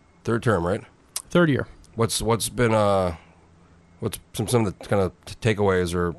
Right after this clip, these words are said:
Speaker 1: maybe some of the things that surprised you, or you weren't,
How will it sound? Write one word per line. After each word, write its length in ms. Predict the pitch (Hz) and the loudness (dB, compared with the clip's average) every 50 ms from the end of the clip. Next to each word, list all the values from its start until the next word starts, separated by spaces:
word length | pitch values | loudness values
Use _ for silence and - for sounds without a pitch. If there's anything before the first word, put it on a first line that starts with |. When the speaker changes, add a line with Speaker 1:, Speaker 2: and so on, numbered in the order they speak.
| - | -6
Speaker 1:
maybe 240 | 101 98 95 90 90 | -6 -4 -4 -4 -2
some 160 | - 101 98 | -2 -2 -2
of 80 | 95 87 | 0 0
the 100 | 90 85 | -2 -4
things 360 | - - - 107 98 95 85 | -6 -8 -6 -2 -2 -2 -2
that 140 | 87 78 - - - - _ _ _ _ | -4 -6 -8 -10 -20 -20 _ _ _ _
surprised 460 | - 104 - 113 104 101 104 95 87 | -10 -4 0 2 2 4 2 2 0
you, 160 | 98 101 101 98 | 0 0 2 2
or 160 | 92 87 87 | 2 0 -2
you 140 | 87 90 95 | -2 0 2
weren't, 240 | 95 92 87 - | 2 0 0 -4